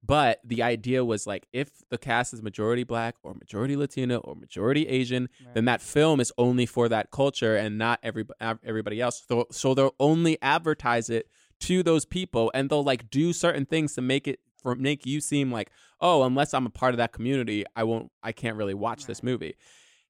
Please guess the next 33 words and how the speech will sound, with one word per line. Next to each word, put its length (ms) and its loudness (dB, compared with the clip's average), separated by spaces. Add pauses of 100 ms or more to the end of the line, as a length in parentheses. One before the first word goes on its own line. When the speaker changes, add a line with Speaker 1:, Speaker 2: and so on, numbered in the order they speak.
(240)
Speaker 1:
Only 500 6
now, 560 2
literally, 720 6
like, 240 -4
twenty 320 2
eighteen 580 0
with, 160 -6
like, 220 -6
Black 260 -2
Panther 320 -6
and 120 -6
Crazy 320 0
Rich 180 -2
Asians, 580 -4
Speaker 2:
Mm-hmm. 300 -18
Speaker 1:
like, 220 2
only 340 4
now 300 2
are 40 2
we 100 0
getting 180 -4
to 100 -4
the 60 -10
point 280 -6
where 280 -4 (880)
you 120 -4
can 140 -2
have 420 0
films 600 -2
with, 200 -8
like, 320 -6
a 80 -6
majority, 840 0